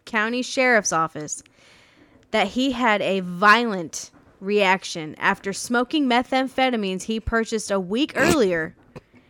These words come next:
and wanted <laughs> investigators to take a look at the product. <laughs>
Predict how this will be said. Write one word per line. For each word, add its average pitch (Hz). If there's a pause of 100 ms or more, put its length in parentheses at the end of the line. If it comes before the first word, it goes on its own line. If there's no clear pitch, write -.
(180)
and 226
wanted 240
<laughs> 269
investigators 240
to 269
take 269
a 302
look 277
at -
the 208
product. 190
<laughs> -